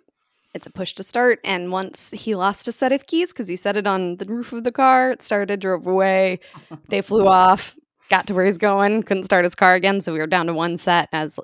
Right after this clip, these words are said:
Speaker 1: and he almost
Speaker 2: <laughs>
Speaker 1: lost them again or couldn't find them, and so it's like, "Hey,
Speaker 2: <laughs>
Speaker 1: we're
Speaker 2: So
Speaker 1: gonna get
Speaker 2: this
Speaker 1: this
Speaker 2: was
Speaker 1: and put
Speaker 2: like
Speaker 1: it"
Speaker 2: a, <laughs> "You better not fucking lose the keys" kinda gift.
Speaker 1: Yes.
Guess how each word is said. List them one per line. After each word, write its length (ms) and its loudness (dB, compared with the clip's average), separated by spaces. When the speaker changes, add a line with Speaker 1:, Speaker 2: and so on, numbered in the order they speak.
Speaker 1:
and 100 -4
he 140 0
almost 540 2
Speaker 2:
<laughs> 160 -18
Speaker 1:
lost 300 2
them 200 -6
again 480 2
or 120 -2
couldn't 240 -4
find 240 0
them, 200 0
and 120 -4
so 160 -6
it's 140 -10
like, 160 -6
"Hey, 380 -2
Speaker 2:
<laughs> 200 -18
Speaker 1:
we're 100 -4
Speaker 2:
So 0 -
Speaker 1:
gonna 120 4
get 80 0
Speaker 2:
this 100 2
Speaker 1:
this 80 6
Speaker 2:
was 100 2
Speaker 1:
and 80 -2
put 140 8
Speaker 2:
like 100 4
Speaker 1:
it" 160 2
Speaker 2:
a, 480 -16
<laughs> 80 -14
"You 160 6
better 320 2
not 180 -4
fucking 380 -6
lose 220 -8
the 80 -12
keys" 340 -6
kinda 220 -10
gift. 460 -16
Speaker 1:
Yes. 500 0